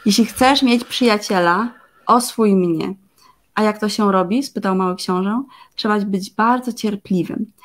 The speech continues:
Na początku siedzisz w pewnej odległości ode mnie.” O tak, na trawie. „Będę spoglądać na ciebie kątem oka, a ty nic nie powiesz. Mowa jest źródłem nieporozumień, lecz każdego dnia będziesz mógł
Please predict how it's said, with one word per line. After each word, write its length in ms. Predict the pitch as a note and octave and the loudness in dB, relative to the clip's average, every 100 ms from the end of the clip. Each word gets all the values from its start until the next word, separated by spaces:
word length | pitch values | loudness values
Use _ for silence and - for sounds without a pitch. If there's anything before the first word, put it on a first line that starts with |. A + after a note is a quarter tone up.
| - _ G3 | -20 _ -6
Na 100 | G3 | -4
początku 440 | G#3 A#3 A#3 A3 | -2 -2 -2 -4
siedzisz 460 | - A#3 A#3 C4 - | -2 0 0 -2 -4
w 60 | |
pewnej 360 | - G#3 A3 G#3 | -2 0 0 -2
odległości 640 | G3 F#3 F3+ G3 G3+ - | -2 0 0 0 -2 -4
ode 260 | F#3+ E3+ D#3+ | -2 0 0
mnie.” 200 | E3+ F#3 _ _ _ _ _ _ | -2 -6 _ _ _ _ _ _
O 160 | - G4 | -6 -6
tak, 360 | - - _ _ _ _ B3 | -6 -16 _ _ _ _ -2
na 140 | C#4+ | 0
trawie. 360 | G#3+ F#3 G#3 G3+ _ _ - - - - | -2 -4 -8 -16 _ _ -20 -20 -20 -8
„Będę 360 | F3 G#3 A#3 A#3 | -2 0 2 0
spoglądać 600 | - G3+ F#3 G#3 A3 G#3 | -2 -2 0 0 0 -2
na 100 | G3 | -2
ciebie 260 | F#3+ F#3+ F#3+ | -2 -2 -2
kątem 440 | - F#3+ F#3+ F3+ - | -2 -2 0 -2 -4
oka, 440 | E3+ - G3+ C#4 _ | -6 -4 -4 -6 _
a 120 | - | -6
ty 240 | G3 - A#3+ | -4 2 4
nic 300 | A3+ G#3 - | 4 0 -2
nie 100 | G3 | 0
powiesz. 580 | G3 E3 - - - _ _ _ - - _ - | 0 -2 -4 -10 -16 _ _ _ -20 -20 _ 0
Mowa 320 | G3+ A#3+ B3 | 2 4 4
jest 180 | A3 G#3 | 2 -2
źródłem 380 | G#3 A3 A3 G#3 | -2 0 2 2
nieporozumień, 760 | G3+ G#3 G#3 F#3+ F3 D#3 F#3 A3+ B3+ | 0 0 0 2 0 0 -4 -6 -4
lecz 180 | F#3 | -4
każdego 460 | - G3 G3+ A3 C4 | -2 -2 0 2 2
dnia 280 | A#3 F#3+ G3+ | 2 2 2
będziesz 380 | F#3+ F#3+ F#3+ G3+ | 2 0 0 0
mógł 280 | F#3 F#3+ | -2 -2